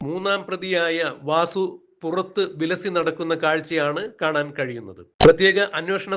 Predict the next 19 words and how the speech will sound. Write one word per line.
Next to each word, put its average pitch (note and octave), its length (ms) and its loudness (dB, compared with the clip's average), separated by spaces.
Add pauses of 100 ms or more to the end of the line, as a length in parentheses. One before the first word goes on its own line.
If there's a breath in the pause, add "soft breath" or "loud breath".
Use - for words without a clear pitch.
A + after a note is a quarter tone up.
സംഘം F3+ 300 -2 (220)
വാസുവിന്റെ F#3 500 0
കാര്യത്തിൽ E3+ 380 -2 (260)
മെല്ലെപ്പോക്ക് F#3 640 -2 (220)
നയമാണ് E3 500 0
സ്വീകരിച്ചിരിക്കുന്നത് D#3+ 880 -4 (160)
എന്ന് D#3+ 200 -6
വേണം D3 240 -2 (120)
ഇതിലൂടെ C#3+ 340 -4 (160)
മനസ്സിലാക്കാൻ. C#3 540 -6 (320)
ശാസ്താവിന്റെ F#3 580 2 (200)
സ്വർണ്ണ F3+ 340 0 (280)
കട്ടിള F3 400 2 (380)
പടിയും F3 320 0 (100)
വാതിലും F3 400 2 (100)
ഇളക്കിക്കൊണ്ടുപോകുമ്പോൾ F3 960 -2 (160)
അന്ന് F3+ 220 -2 (260)
ദേവസ്വത്തിന്റെ E3+ 600 -2 (320)
എക്സിക്യൂട്ടീവ് G3 580 -4